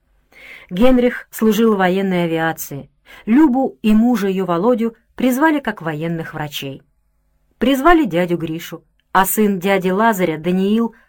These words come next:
служил на западной границе. Но мог ли я тогда предполагать, что тем, кто остается, будет намного хуже, чем нам? Те, кто пошел на фронт, если погибали, то на поле боя,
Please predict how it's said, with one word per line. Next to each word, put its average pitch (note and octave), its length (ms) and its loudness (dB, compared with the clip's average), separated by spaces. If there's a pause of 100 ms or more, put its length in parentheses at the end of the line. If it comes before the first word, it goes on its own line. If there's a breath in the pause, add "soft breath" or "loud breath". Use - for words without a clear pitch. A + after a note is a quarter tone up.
служил A#3+ 420 0
на D#3 160 -4
западной D3 460 -8
границе. C#3+ 600 -10 (760 loud breath)
Но G3+ 120 4
мог A#3+ 240 6
ли G#3 80 0
я G#3 140 -2
тогда G3 300 -4
предполагать, F3+ 720 -6 (220 soft breath)
что - 240 -2
тем, A#3+ 260 -2
кто G#3 200 -4
остается, F#3 920 -4 (240)
будет G#3+ 380 -2
намного A#3+ 720 2
хуже, F3 640 -10
чем D#3+ 260 -8
нам? C#3 300 -10 (880 soft breath)
Те, G#3+ 160 4
кто G3+ 160 -6
пошел G3 360 -2
на F3 120 -2
фронт, A3 420 -2 (360 loud breath)
если A#3+ 320 -2
погибали, B3+ 680 0 (160 soft breath)
то A3 100 2
на A3 140 2
поле B3 300 0
боя, F#3 440 -2